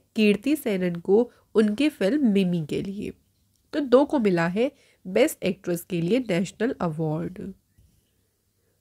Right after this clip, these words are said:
अगला क्वेश्चन देखिए, who has won the Best City Award in the National Smart City Awards twenty twenty-two?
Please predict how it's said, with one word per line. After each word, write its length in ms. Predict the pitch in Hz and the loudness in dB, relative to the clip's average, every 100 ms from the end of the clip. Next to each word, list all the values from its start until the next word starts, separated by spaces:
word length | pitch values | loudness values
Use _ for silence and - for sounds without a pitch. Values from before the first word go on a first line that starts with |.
| _ - | _ 4
अगला 260 | 214 254 | 6 6
क्वेश्चन 340 | 269 269 269 269 | 4 2 0 0
देखिए, 380 | 269 262 285 349 _ _ _ _ _ _ _ _ _ _ _ _ _ - | -2 -2 -4 -4 _ _ _ _ _ _ _ _ _ _ _ _ _ 0
who 160 | 320 320 | 2 6
has 220 | 311 254 | 4 4
won 320 | 214 233 226 - _ - | 0 0 0 -6 _ 0
the 120 | 240 208 | 2 4
Best 280 | 196 285 - | 4 4 2
City 460 | 320 302 247 240 254 | -4 -2 -2 -2 -2
Award 440 | - 180 170 175 240 - _ - | -2 0 2 2 2 -2 _ -2
in 80 | 214 | 2
the 100 | 233 | 4
National 560 | 220 233 254 302 311 - | 6 4 2 -2 -4 -2
Smart 420 | 220 202 214 - | 4 4 4 0
City 220 | 208 226 | -4 -4
Awards 500 | - 170 175 208 - | -4 0 2 0 0
twenty 420 | 247 247 247 285 | 0 0 0 -4
twenty-two? 720 | 269 196 175 196 208 190 160 | 0 0 0 0 -2 -2 -4